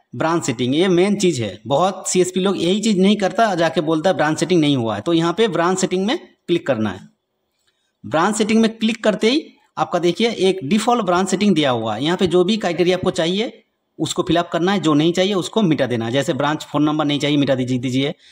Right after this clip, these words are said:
कस्टमर केयर नंबर अगर नहीं चाहिए, अगर चाहिए और नंबर ये नहीं चाहिए, दूसरा चाहिए, तो जो भी यहाँ पे चाहिए आप इसको मिटा दीजिए। और ये दो चीज़ क्या है, अकाउंट टाइप,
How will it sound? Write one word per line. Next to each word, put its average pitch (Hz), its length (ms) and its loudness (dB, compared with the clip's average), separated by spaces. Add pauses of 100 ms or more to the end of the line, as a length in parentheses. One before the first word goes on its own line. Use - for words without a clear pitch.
(180)
कस्टमर 143 400 -2
केयर 147 360 -2 (240)
नंबर 147 260 0
अगर 147 160 0
नहीं 147 200 2
चाहिए, 151 380 0 (140)
अगर 135 240 -2 (280)
चाहिए 156 360 2
और 135 360 0
नंबर 151 340 0
ये 160 100 4
नहीं 165 180 4
चाहिए, 160 180 0
दूसरा 151 220 0
चाहिए, 156 320 0 (280)
तो 190 60 -2
जो 190 140 4
भी 208 120 2
यहाँ 208 120 4
पे 208 100 -2
चाहिए 208 240 2
आप 180 180 -2
इसको 254 280 -4 (280)
मिटा 139 240 0
दीजिए। 104 340 -2 (360)
और 156 180 -2
ये 202 160 2
दो 202 160 2
चीज़ 214 220 0
क्या 196 220 0
है, 226 120 -2 (220)
अकाउंट 185 380 0 (540)
टाइप, 156 280 -4